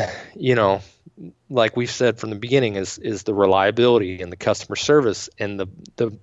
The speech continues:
the mission proposition. All that stuff is kinda what matters here at Hard. And we're kinda getting to a place now where it's like, okay, we have, we have more resources now to kind of get even better at that stuff. So that's, that's the beauty of what's been going on here at Exodus over the last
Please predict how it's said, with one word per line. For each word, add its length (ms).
the 220
mission 560
proposition. 720
All 220
that 160
stuff 260
is 120
kinda 220
what 140
matters 360
here 180
at 120
Hard. 260
And 80
we're 100
kinda 260
getting 220
to 60
a 40
place 300
now 200
where 100
it's 140
like, 160
okay, 240
we 180
have, 280
we 120
have 140
more 260
resources 680
now 200
to 80
kind 240
of 160
get 200
even 280
better 280
at 120
that 180
stuff. 320
So 240
that's, 340
that's 260
the 80
beauty 340
of 120
what's 180
been 180
going 220
on 160
here 160
at 60
Exodus 440
over 140
the 60
last 380